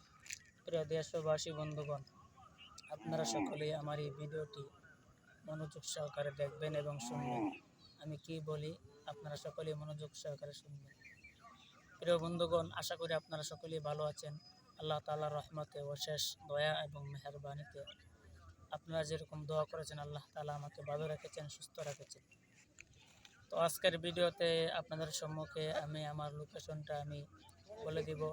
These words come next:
অনেকেই আমাকে আমার লোকেশন পা-, পান নাই, অনেকে আমার লোকেশন জানতে পারেন না, এই জন্য দেখা করার জন্য আসেন কিন্তু দেখা করতে পারেন না। প্রিয় বন্ধুগণ,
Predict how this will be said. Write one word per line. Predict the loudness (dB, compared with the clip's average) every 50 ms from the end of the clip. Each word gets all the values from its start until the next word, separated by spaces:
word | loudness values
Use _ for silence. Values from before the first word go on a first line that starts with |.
| -2 -6 -12 -16 -18 -18 -20 -20 -20 -20 -20 -20 -20 -20 -20 -20 -20 -20 -16 -8 -6
অনেকেই | -2 -2 -2 -2 2 6 6
আমাকে | 6 6 6 2 2 4 4 4 4 4 2 0
আমার | 0 0 2 2 2
লোকেশন | 2 0 -2 -2 -2 -2 -2 -2 -2 2
পা-, | 2 4 4 2 0 -4 -6 -8 -4 2
পান | 2 2 4 4
নাই, | 4 4 4 4 2 0 -4 -8 -10 -10 -10 -6 -6
অনেকে | -4 -4 -4 -4 0 0 0
আমার | 2 2 2 0
লোকেশন | 0 -2 -4 -6 -4 -4 -2 -2
জানতে | 0 0 -2 -2 -2 -6 -4 -4
পারেন | 0 0 0 0
না, | 2 2 0
এই | 0 0
জন্য | -2 -2 -2 0 0 -2 -2 -2 -6 -12 -14 -14 -18 -20 -20 -20 -20 -20 -20 -20 -20 -20 -20 -10 -2
দেখা | 0 0 2 2 2
করার | 6 8 8 8 8
জন্য | 8 6 2 4 4
আসেন | 4 4 2 0 -2 -4
কিন্তু | -4 -4 -2 -2
দেখা | 0 0 0
করতে | 0 -2 -2 -4 -6
পারেন | -4 -2 -2 -2 -4
না। | -6 -12 -18 -20 -20 -20 -20 -20 -20 -20 -20 -20 -20 -10
প্রিয় | -2 0 0 2
বন্ধুগণ, | 2 2 2 4 4 8 8 8 8